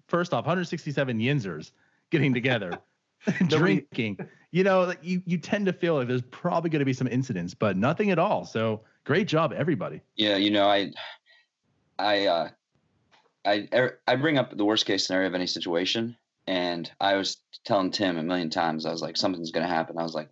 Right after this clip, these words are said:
Speaker 2: <laughs>
Speaker 3: "There's no way we're gonna drink all day with these, with a bunch of people that, you know," oh, there were a lot of groups, a lot, there were a lot of familiarity there,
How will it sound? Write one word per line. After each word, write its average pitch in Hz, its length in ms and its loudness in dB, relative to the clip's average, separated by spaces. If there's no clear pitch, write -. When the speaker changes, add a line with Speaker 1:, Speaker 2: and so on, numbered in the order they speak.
Speaker 2:
<laughs> - 140 -20
Speaker 3:
"There's 107 160 2
no 120 220 6
way 104 300 6
we're 92 120 2
gonna 92 140 0
drink 90 380 -2
all 85 120 2
day 85 160 2
with 82 80 -4
these, 82 200 -4
with - 220 -6
a 98 60 -2
bunch 101 180 2
of 98 60 -6
people 101 220 4
that, 87 220 0
you 104 100 0
know," 82 220 0
oh, 135 140 2
there 151 100 4
were 147 60 4
a 139 40 6
lot 127 140 6
of 101 100 2
groups, 107 440 2
a - 40 -2
lot, 95 180 0
there 110 80 2
were 107 60 4
a - 20 4
lot 104 100 4
of 101 60 -4
familiarity 92 600 0
there, 76 320 -2